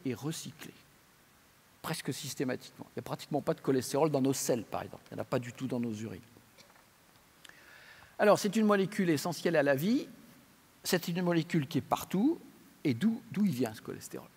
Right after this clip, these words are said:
Alors là, le troisième message est quelque chose qu'il ne faut pas confondre. Il ne faut pas confondre la lipoprotéine, ce que l'on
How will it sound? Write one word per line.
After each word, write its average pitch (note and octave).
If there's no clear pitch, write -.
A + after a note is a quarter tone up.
Alors D#3+
là, G#3
le G#3
troisième D3
message F3+
est -
quelque D3
chose F3
qu'il C#3+
ne C#3
faut C#3+
pas C3
confondre. -
Il -
ne B2
faut E3
pas F#3
confondre E3
la A2+
lipoprotéine, F#3+
ce -
que -
l'on C3